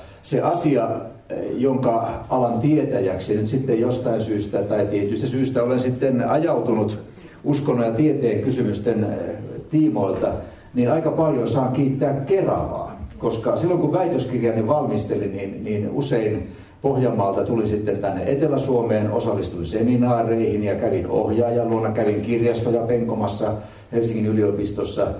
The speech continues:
Ja silloin minun majapaikkani sijaitsi Ahjossa, vaimoni, ö, siskon, perheen luona. Siellä aina sain yösijan ja sieltä käsin oli helppo käydä sitten tuolla.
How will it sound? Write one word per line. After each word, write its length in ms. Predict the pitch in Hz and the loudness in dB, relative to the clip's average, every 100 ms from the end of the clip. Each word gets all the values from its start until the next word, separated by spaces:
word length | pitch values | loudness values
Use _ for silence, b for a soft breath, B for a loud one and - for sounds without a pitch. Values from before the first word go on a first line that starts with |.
| B - | B -10
Ja 60 | |
silloin 420 | 107 131 120 113 113 | -2 0 2 0 0
minun 280 | 143 143 | 2 2
majapaikkani 760 | 123 131 - - 87 90 - - | 2 0 0 0 -2 -2 -4 -4
sijaitsi 440 | 82 - - - - | -2 -2 -2 -2 -2
Ahjossa, 680 | - - 151 156 - - - - - B B - | -2 -2 -2 -4 -6 -10 -10 -12 -20 B B -4
vaimoni, 680 | 120 120 110 101 90 - - B B - | -2 0 0 -2 -2 -6 -12 B B -2
ö, 320 | 92 87 - - 65 - - - | 0 0 -2 -6 -10 -8 -8 -8
siskon, 560 | - 123 113 - - - - 107 | -6 -4 -2 -2 -2 -2 -4 -2
perheen 420 | 120 120 110 101 101 | -2 0 0 -2 0
luona. 280 | 110 107 | 0 0
Siellä 220 | - 107 98 | -2 -2 0
aina 240 | 117 117 | 0 0
sain 260 | 110 101 104 - - 113 | 0 -2 -2 -6 -4 0
yösijan 380 | 98 - 95 | 0 0 -2
ja 80 | 87 | -2
sieltä 260 | 107 101 101 | -2 -2 -2
käsin 240 | - - | -6 -6
oli 140 | 90 90 | -4 -2
helppo 280 | 104 - | -2 -2
käydä 280 | - - 82 | -4 -4 -4
sitten 360 | 76 - - 78 | -6 -8 -8 -8
tuolla. 400 | 90 82 73 | -4 -2 -4